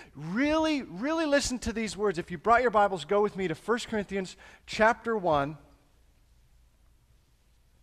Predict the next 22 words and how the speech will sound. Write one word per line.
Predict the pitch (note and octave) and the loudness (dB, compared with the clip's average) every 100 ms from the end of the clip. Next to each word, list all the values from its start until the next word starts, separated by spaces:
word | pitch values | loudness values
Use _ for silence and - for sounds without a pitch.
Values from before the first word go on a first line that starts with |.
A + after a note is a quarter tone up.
| _ _ _ _ _ _ _ - _ _ _ _ _ _ _ _ _ _ _ _ _ | _ _ _ _ _ _ _ -20 _ _ _ _ _ _ _ _ _ _ _ _ _
It's | - | -10
kind | - F#3 | -2 0
of | |
early | F3+ G#3 G#3 | 2 2 2
on | G3 G3 | 2 2
in | F#3 | 0
the | |
New | F#3+ | -2
Testament. | F#3+ F#3+ E3 D#3+ | -2 0 0 -4
It | C3+ | -4
goes | C#3+ | -6
the | C3 | -6
four | - F#3+ F#3+ | 0 0 4
Gospels, | G3 G3+ - A3 A3 - | 4 4 2 -2 -2 -8
then | D3+ D3+ | -6 -4
the | |
book | D3 E3 | -2 -2
of | D#3+ | 4
Acts, | F3 G#3+ G#3+ - - - - | 6 6 2 -8 -10 -12 -4
then | E3 F3 | -2 0
Romans, | F#3+ F#3+ F#3+ F#3+ - - | 0 2 -2 -6 -14 -18
then | B2+ D#3 F3 F#3 | -4 0 0 -2